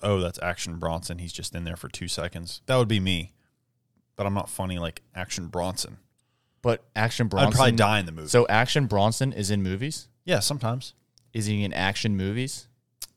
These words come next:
Speaker 1: I don't know. No, he's
Speaker 2: That's fucking stupid.
Speaker 1: he's in some of the Pete Davidson movies.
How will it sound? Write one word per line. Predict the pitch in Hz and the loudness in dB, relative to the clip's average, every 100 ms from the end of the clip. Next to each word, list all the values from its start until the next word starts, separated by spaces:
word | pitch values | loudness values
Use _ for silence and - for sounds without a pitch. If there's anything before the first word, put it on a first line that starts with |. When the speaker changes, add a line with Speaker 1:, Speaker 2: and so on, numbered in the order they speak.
| _ _ | _ _
Speaker 1:
I | 98 | -4
don't | 104 - _ | -4 -6 _
know. | 90 80 73 - _ _ _ _ _ _ _ | -12 -10 -10 -14 _ _ _ _ _ _ _
No, | - | -6
he's | |
Speaker 2:
That's | 85 120 - | 0 0 0
fucking | - 92 - 87 | 0 -2 -2 -4
stupid. | - 95 82 101 104 | -4 -4 -2 -2 0
Speaker 1:
he's | 123 | 0
in | 123 | 0
some | 104 110 | 0 0
of | |
the | 101 | -2
Pete | - 98 | -4 -6
Davidson | 87 90 92 - 71 | -4 -4 -4 -6 -8
movies. | 73 67 80 - | -14 -14 -14 -14